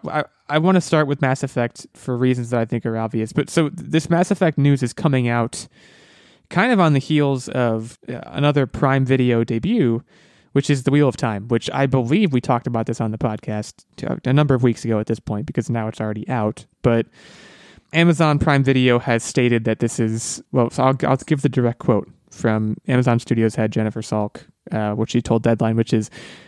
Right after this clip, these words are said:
quote, "We can firmly say that Wheel of Time was the most watched series premiere of the year and one of the top five series launches of all time for Prime Video," end quote. Before we get into the Mass Effect stuff, so, so, so Prime Video is one of the many,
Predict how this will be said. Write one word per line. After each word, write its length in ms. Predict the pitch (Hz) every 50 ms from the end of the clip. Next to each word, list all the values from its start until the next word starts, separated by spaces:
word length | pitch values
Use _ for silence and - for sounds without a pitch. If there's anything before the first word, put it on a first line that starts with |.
| _ _ _
quote, 300 | - 156 151 135 - -
"We 100 | 139 135
can 200 | - - 131 127
firmly 400 | - - 175 185 190 180 165 147
say 260 | - - - 127 127
that 160 | 117 120 -
Wheel 180 | 131 131 135 127
of 100 | 117 -
Time 280 | - 127 120 120 117
was 180 | 117 117 113 -
the 100 | - 120
most 320 | 113 120 123 143 - -
watched 320 | 135 123 117 117 - - -
series 300 | - 117 113 113 117 -
premiere 380 | - - 113 110 110 110 110
of 180 | 117 - 123 117
the 100 | 120 117
year 280 | 117 131 127 117 110
and 180 | 107 - 120 117
one 180 | 120 131 151 175
of 60 | 156
the 80 | 139
top 300 | 131 - - 135 117 -
five 260 | - - 123 117 113 120
series 400 | - - 123 117 117 117 - -
launches 340 | 117 113 110 - - 110
of 100 | 113 113 113
all 120 | 110 113
time 240 | - - 107 110 117
for 120 | - 117
Prime 240 | - - 98 101 -
Video," 340 | - - - - - - - _ _ _ _
end 180 | - - 113 135
quote. 260 | - - - 50 - _ - _ _ _ _ _ _ _ _ _ _ _ _ -
Before 260 | 160 175 170 247 254
we 120 | 247 226
get 120 | 185 180 -
into 120 | 147 143
the 100 | 123 123
Mass 220 | 120 113 113 -
Effect 220 | - - 123 123 -
stuff, 360 | - - - - - - - _ _ _ _ _ _ _ _ _ _ _ _ _ _ _ - - -
so, 120 | 151 165
so, 220 | 143 - 175 151 151
so 180 | - - 156
Prime 260 | 139 143 175 170 185 185
Video 320 | 165 165 156 156 147 139
is 180 | - 131 123 117
one 200 | 120 127 127 127
of 100 | 123 117
the 60 | 117
many, 500 | 117 117 113 117 123 123 120 117 123